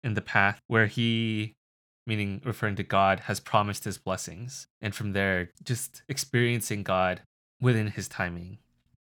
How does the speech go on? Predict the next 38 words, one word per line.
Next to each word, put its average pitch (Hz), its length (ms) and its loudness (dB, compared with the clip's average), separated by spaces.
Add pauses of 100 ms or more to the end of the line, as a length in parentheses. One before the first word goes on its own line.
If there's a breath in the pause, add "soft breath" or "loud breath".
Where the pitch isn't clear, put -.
(120)
That's 131 260 8
something 147 360 -2
that 120 120 2
I'm 107 320 -2 (220)
more 107 200 4
aware 131 280 4
of 139 100 0
now 147 300 0
is, 110 240 -4
like, 90 320 -6
the, 87 280 -6
the 95 140 -2
work 95 460 -2 (180)
aspect. 143 600 -2 (840)
A 101 240 0
verse 107 500 2
that 95 360 0 (140)
came 113 180 2
from 113 200 -4
the 101 60 -2
book, - 460 -6 (480)
uh, 90 600 -2 (100)
or 120 100 2
not, 123 220 2 (100)
I 143 100 -4
mean, 104 120 -4
it 95 80 -8
came 117 160 0
from 101 160 -4
the 92 40 -4
Bible, - 520 -6
but 90 200 -4 (380)
it - 60 -2
was 95 140 -2
quoted 135 280 6
in 107 140 0
the 95 80 -4
book, 92 340 -6